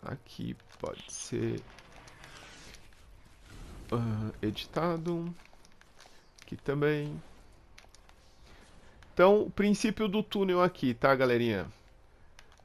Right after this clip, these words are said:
Vamos fechar aqui pros bichos não subirem. Porque o que acontece? Eu esqueci de falar onde eles nascem, tá? Eles nascem aqui atrás, desse lado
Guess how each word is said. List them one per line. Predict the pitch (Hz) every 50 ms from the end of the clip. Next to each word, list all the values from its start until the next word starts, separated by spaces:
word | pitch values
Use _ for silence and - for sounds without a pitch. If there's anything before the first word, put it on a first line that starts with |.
| - - - -
Vamos | 117 117 123 123
fechar | - - 117 110 - - - 120 117
aqui | 113 113 - 156 170 165
pros | - 147 139 127 120
bichos | 113 131 143 160 - - 160 156 143 143
não | 139 139 151 175
subirem. | 165 - - 190 151 160 156 156 151 139
Porque | 131 - 156 151
o | 175
que | 180
acontece? | 185 - - 202 196 196 - - 180 156 143 131 - - 135
Eu | 135
esqueci | 135 - - - 160 - 165
de | -
falar | - 165 160
onde | 165 165 165
eles | 170 180 190 160
nascem, | 143 131 120 120 123 117 - 120 117
tá? | 113 - 127 120
Eles | 123 123 120
nascem | 131 131 135 - - 147
aqui | 139 135 - 151
atrás, | 143 - - - 117 113 107 107 -
desse | - - 135 147 156 - - -
lado | 160 143 135 143 160 156 160